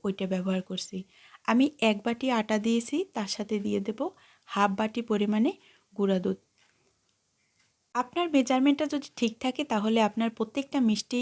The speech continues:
এরকম রসালো আর ফুলকো হবে। তো এখানে ফ্লেভারের জন্য অ্যাড করছি এলাচি পাউডার, তিনটা এলাচ থেকে বিচি বের করে হালকা একটু থেতো করে নিয়েছি।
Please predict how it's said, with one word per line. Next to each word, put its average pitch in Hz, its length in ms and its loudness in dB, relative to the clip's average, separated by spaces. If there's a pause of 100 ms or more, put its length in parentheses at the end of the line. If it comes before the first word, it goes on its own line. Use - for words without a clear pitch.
এরকম 208 360 0
রসালো 208 460 0
আর 214 140 2
ফুলকো 190 380 -2
হবে। 185 300 -4 (440)
তো - 80 -4
এখানে 254 360 0 (200)
ফ্লেভারের 240 500 4
জন্য 240 200 0
অ্যাড 208 220 2
করছি 208 320 -6 (140)
এলাচি 214 360 -2
পাউডার, 226 380 -2 (160)
তিনটা 240 320 -2 (120)
এলাচ 208 280 2
থেকে 226 260 -4
বিচি 202 320 -2
বের 208 240 0
করে 226 240 -6
হালকা 214 320 -4
একটু 240 200 -8
থেতো 220 280 -6
করে 240 260 0
নিয়েছি। 233 380 0